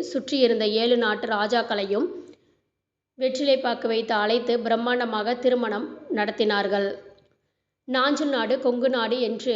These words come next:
பெயர் பெற்ற சமஸ்தானங்களிலெல்லாம் சிறந்து, சிறந்த சமையல் கலைஞர்களை அழைத்து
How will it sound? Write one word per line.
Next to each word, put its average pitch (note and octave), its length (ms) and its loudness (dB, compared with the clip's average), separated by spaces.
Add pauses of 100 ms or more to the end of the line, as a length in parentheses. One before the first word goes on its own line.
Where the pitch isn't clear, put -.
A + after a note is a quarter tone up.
பெயர் A3+ 340 -2
பெற்ற A3 380 -2
சமஸ்தானங்களிலெல்லாம் G#3+ 1300 0
சிறந்து, A#3 520 0 (760)
சிறந்த C#4 420 4
சமையல் A#3+ 380 -4
கலைஞர்களை A3 600 -2
அழைத்து A3+ 460 -2